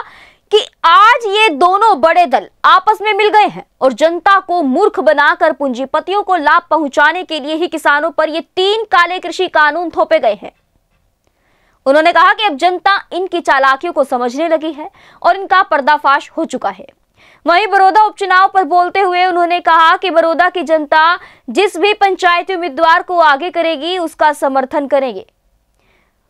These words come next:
वहीं उन्होंने कहा कि ताज्जुब की बात यह है कि जनता बीजेपी को हराना चाहती है,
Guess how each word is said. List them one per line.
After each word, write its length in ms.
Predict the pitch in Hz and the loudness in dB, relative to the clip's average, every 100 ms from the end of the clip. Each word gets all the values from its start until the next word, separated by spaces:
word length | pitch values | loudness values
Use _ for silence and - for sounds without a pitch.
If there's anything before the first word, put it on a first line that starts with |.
| - | -4
वहीं 260 | 285 311 392 | 0 0 0
उन्होंने 300 | 370 381 381 | 0 2 2
कहा 280 | 349 339 381 | 4 4 2
कि 180 | 392 381 | 0 -6
ताज्जुब 560 | - 320 302 233 403 415 | 0 0 0 -2 -2 0
की 100 | 415 | 0
बात 300 | 359 330 311 | 2 2 2
यह 180 | 320 330 | -2 -2
है 120 | 311 370 | 0 0
कि 140 | 392 | 0
जनता 380 | 269 294 285 339 | 0 -2 0 -2
बीजेपी 440 | 269 247 294 294 | -2 -6 -6 -6
को 200 | 320 349 302 | -4 -4 -4
हराना 480 | 208 240 254 254 190 | -4 -2 0 -2 -4
चाहती 360 | 180 190 - | -8 -12 -16
है, 180 | 175 - | -18 -18